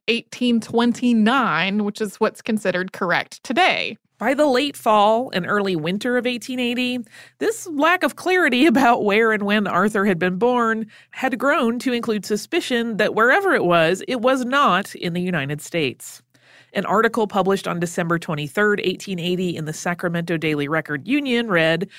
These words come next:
Speaker 2: quote, "A lawyer of Brooklyn has been investigating in Vermont to see if Chester A. Arthur was not really born on Canadian soil and left apparently pleased with his discoveries. Old residents say there is no question of Arthur being a citizen."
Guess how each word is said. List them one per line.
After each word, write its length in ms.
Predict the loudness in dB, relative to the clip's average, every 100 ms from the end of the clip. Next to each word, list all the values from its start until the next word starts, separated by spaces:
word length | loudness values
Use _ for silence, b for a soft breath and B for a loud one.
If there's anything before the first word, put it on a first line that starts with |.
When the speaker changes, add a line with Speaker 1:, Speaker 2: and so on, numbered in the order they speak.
| B B
Speaker 2:
quote, 280 | 0 0 0 0
"A 60 |
lawyer 480 | 2 2 2 2 2
of 220 | 0 0
Brooklyn 420 | 0 0 0 -2
has 220 | 0 -2 0
been 180 | -2
investigating 720 | -2 0 -2 -2 -4 -4 -2 -4
in 80 |
Vermont 500 | -2 0 0 0 -4 -10 b b -6
to 100 | -4
see 180 | 0 -2
if 100 | -2
Chester 460 | -2 -2 0 -2
A. 180 | -2 -2
Arthur 400 | 0 0 0 -2
was 240 | 0 0
not 280 | 0 0 0
really 240 | -4 -2 0
born 340 | 0 0 0
on 140 | -2
Canadian 460 | -2 -4 -2 -2 -4
soil 580 | -2 0 2 0 -4 -12 B B
and 100 | -6
left 300 | 0 0 0
apparently 480 | -4 -4 -4 -2 -2
pleased 560 | -4 -2 0 0 -2 -2
with 120 | -2
his 180 | -2 -4
discoveries. 960 | -6 -2 -2 0 -4 -6 -12 -16 -18 -20 b b b b
Old 220 | 4 4 4
residents 540 | 0 0 0 -2 -4
say 260 | -2 0 2
there 200 | 0 0
is 140 | -2
no 240 | -2 -2
question 520 | 0 -2 -4 -2 -2 0
of 180 | -2
Arthur 380 | 0 -2 -2 -4
being 320 | -2 -4 -4
a 60 | -6
citizen." 680 | -6 -6 -6 -8 -14 -14 -18